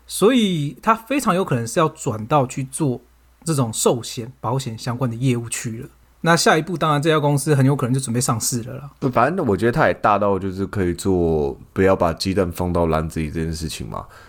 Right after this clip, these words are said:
Speaker 2: 所以他可能就在支付解决方案上往外延伸，不管是往宽度延伸或往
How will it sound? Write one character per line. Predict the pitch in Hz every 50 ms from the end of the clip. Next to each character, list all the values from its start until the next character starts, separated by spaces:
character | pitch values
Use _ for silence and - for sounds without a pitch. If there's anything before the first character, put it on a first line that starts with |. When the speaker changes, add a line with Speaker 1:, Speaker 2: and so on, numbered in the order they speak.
| - - -
Speaker 2:
所 | - 110
以 | 110 104
他 | - 120
可 | 127 - 107 87
能 | 82 85 85
就 | 85 98 92
在 | 92 101 95
支 | 87 - - 98 98
付 | 101 110 104
解 | 85 87 82
决 | - 80
方 | 82 - 87 87 90
案 | 90 87 85 82 82
上 | - 92 87 82 80 - - - - - -
往 | 92 85 78 80
外 | 92 98 95
延 | 87 82 80 80 82
伸， | 82 - 82 82 82 82 - - - - - -
不 | - 120
管 | 101 107 98 92 82
是 | 80 101 98 98 92 - - - _ _ _ _ _ -
往 | 92 85 82 80 80 73 69 - - _ _ _ - - - -
宽 | - - 117 120 123
度 | 123 131 120 101
延 | 87 80 80
伸 | 80 85 85 82 85 87
或 | 92 98 98 92
往 | 87 78 71 71